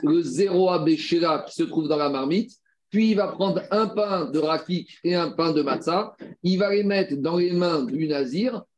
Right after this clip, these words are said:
Et le nazir doit faire le balancement. Donc, le balancement, c'est un processus qu'on appelle la tenoufa,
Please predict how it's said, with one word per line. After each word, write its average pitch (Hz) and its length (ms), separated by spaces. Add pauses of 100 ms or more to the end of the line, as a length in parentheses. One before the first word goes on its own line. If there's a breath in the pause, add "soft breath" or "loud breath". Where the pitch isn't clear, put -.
(120)
Et 175 100
le 190 140
nazir 190 480
doit 180 260
faire 220 280
le 190 120
balancement. 165 680 (340)
Donc, 147 160
le 175 60
balancement, 208 540
c'est 214 180
un 196 80
processus 190 600
qu'on 185 120
appelle 180 260
la 160 160
tenoufa, 147 500